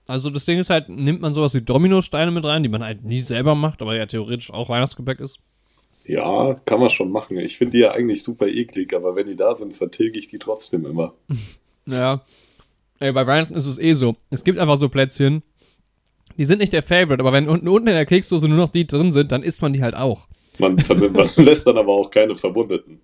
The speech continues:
Speaker 2: Man zieht das
Speaker 1: <laughs> Echt
Speaker 2: dann auch
Speaker 1: so.
Speaker 2: durch.
Speaker 1: Es wird kein Plätzchen zurückgelassen.
Speaker 2: Mann.
Speaker 1: <laughs> Das Ding ist halt auch, ab dem ersten Januar ist halt auch Schluss. Also bis
Speaker 2: Ja,
Speaker 1: dahin
Speaker 2: Mann.
Speaker 1: müssen die Dinger <laughs> weg sein.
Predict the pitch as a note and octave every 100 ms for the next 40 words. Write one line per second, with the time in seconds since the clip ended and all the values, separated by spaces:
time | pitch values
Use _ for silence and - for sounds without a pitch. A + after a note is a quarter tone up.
0 | _ _ _ _ F2 E2+ - - F#3 G#3+
1 | - F3+ C#3 A2+ G#2+ - - _ _ E3+
2 | D3 F3 - E3 F3+ F3+ - D#3+ - D3+
3 | D#3 D3+ B2+ A2 A2+ A#2 _ _ _ _
4 | _ - D#3+ D3+ - _ - D#3 G3 -
5 | G#3 - - - - - - - - -
6 | _ E3 B3 D3 G#3+ G#3 F3+ F#3 F#3+ -
7 | D#3+ E3+ F3+ - F3 F3+ E3+ D#3 C#3 -
8 | D#3 - - _ - - C#3+ D3+ - E3
9 | F3+ E3+ F#3+ E3+ D#3 D3+ D#3+ B2+ D#3 A#3
10 | G#3+ C#3+ A#3+ A3+